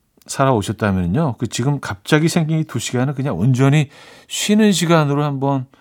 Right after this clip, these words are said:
돌려보시는 건 어떨까요? 네, 그러면 훨씬 더 효율이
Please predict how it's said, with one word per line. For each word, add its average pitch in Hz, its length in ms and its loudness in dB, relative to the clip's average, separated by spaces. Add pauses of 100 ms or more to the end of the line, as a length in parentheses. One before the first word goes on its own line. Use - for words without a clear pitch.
(300)
돌려보시는 117 600 0
건 127 100 -2
어떨까요? 92 540 -6 (600)
네, 87 360 -2
그러면 98 380 0 (440)
훨씬 135 320 -2
더 98 120 0
효율이 151 600 2